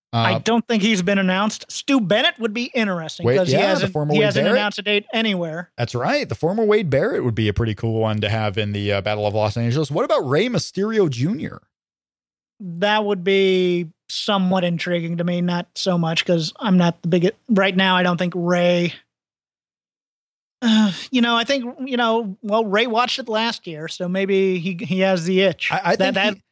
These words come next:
Speaker 1: I think he's a name who's a big enough name and popular enough to where he doesn't have to go in and give the, the big indie style match that you
Speaker 2: Yeah.
Speaker 1: would expect from others. Like, he's not a Brian Myers. Brian Myers went in there with A J Styles and stunk up the joint, and he hasn't come back. I don't think Rey Mysterio would be at risk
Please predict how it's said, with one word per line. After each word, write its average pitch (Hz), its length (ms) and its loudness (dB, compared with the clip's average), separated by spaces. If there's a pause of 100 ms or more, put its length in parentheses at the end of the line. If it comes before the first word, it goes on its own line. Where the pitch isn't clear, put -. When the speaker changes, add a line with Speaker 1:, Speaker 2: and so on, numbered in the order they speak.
(120)
Speaker 1:
I 175 80 -2
think 277 180 -4
he's 214 140 -4
a 196 60 2
name 160 360 2
who's 147 200 4
a 135 60 0
big 143 180 0
enough 143 240 0
name 123 340 0
and 107 120 -4
popular 127 480 0
enough 127 240 -2
to - 80 -8
where 110 260 0
he 147 140 -6
doesn't 143 240 -4
have 120 240 -2
to - 80 -10
go 113 220 2
in 113 180 -2
and 104 120 -2
give 110 360 -4
the, 101 320 -2 (340)
the 113 60 -4
big 113 300 -4
indie 113 340 -4
style 107 340 -2
match 101 340 -4
that 180 60 -2
you 185 60 2
Speaker 2:
Yeah. 175 100 0
Speaker 1:
would 104 80 0
expect 107 300 -6
from 104 160 -6
others. 117 480 -2 (260)
Like, 143 140 -2
he's 175 120 -2
not 220 160 2
a 202 40 2
Brian 143 400 2
Myers. 110 360 0
Brian 190 340 -2
Myers 156 340 -2
went 131 160 -2
in 127 80 -2
there 117 100 0
with 110 120 -2
A 120 100 0
J 113 140 -2
Styles 110 340 -2
and 95 100 -10
stunk 120 240 -4
up 131 140 0
the - 80 -8
joint, 98 340 -2
and 107 80 -6
he 107 60 0
hasn't 107 260 -2
come 104 160 -4
back. 101 400 -4 (460)
I 143 40 -2
don't 170 120 0
think 147 140 -2
Rey 147 140 2
Mysterio 139 540 2
would 107 160 -4
be 107 260 0
at 104 180 -4
risk 110 440 -4